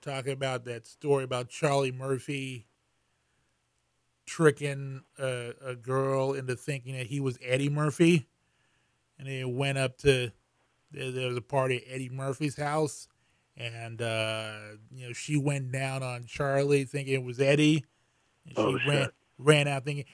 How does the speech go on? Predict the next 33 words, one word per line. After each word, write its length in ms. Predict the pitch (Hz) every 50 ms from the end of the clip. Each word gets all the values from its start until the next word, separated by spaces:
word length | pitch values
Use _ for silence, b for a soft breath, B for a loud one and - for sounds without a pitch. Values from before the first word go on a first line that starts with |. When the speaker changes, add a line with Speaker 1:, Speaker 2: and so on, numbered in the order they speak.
| - _
Speaker 1:
and, 220 | 175 175 175 165
th-, 160 | 151 214 220 -
and 120 | 226 214 190
it's 80 | - -
funny 300 | - 285 294 240 185 170
'cause 320 | - 185 170 156 143 139 - 151
I 140 | 151 151 156
actually 580 | 165 170 165 - - 165 156 151 147 143 135 -
interviewed 540 | - 160 160 160 156 120 139 151 147 143 139
Arsenio 640 | 139 131 131 127 - - 156 147 147 143 139 131 127
Hall, 580 | 127 147 143 139 139 131 127 123 120 117 110 - _ _ _ _ _ _ _ _ _ _ _ _ _ _ _ _ _ _ _ _ _ _ _ _
and 400 | 147 139 160 156 147 139 143 -
Arsenio 640 | - 147 147 143 - - 170 165 160 160 156 151 143
Hall 600 | 127 143 147 143 143 139 135 131 120 117 117 123 - _ _ _ _ _ _ _
said, 320 | 180 165 160 156 147 147 - _ _ _ _ _ _ _ _ _
'cause, 240 | - 214 180 156 147
like, 260 | 196 185 180 175 196 202
there 100 | 202 208
was, 100 | 196 190
like, 160 | 196 175 151 143
all 180 | 156 165 175 170
these, 220 | 165 170 165 139
these, 260 | 127 151 151 139 123 120
these, 240 | 131 135 135 120 117 _
these, 300 | - 135 131 123 110 123
uh, 360 | 131 123 123 120 117 113 113 113 117
details 460 | 139 160 160 139 156 156 156 151 139
in 60 | 147
the 80 | 139 123
story. 500 | - - 160 156 156 160 160 156 151 147
I'm 120 | 143 143
like, 260 | 143 143 135 131 - - _ _ _ _ _ _ _ _ _ _ _ _ _ _ _ _
it, 420 | 180 170 156 151 165 160 156 160